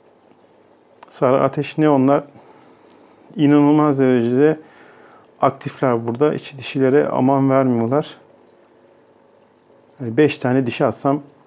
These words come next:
yani kişisel fikrim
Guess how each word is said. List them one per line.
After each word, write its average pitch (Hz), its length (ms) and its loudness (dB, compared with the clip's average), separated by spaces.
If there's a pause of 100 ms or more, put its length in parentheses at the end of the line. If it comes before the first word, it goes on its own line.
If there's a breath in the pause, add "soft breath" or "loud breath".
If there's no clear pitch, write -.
(2500)
yani 95 160 -4
kişisel - 440 -4
fikrim 127 420 -4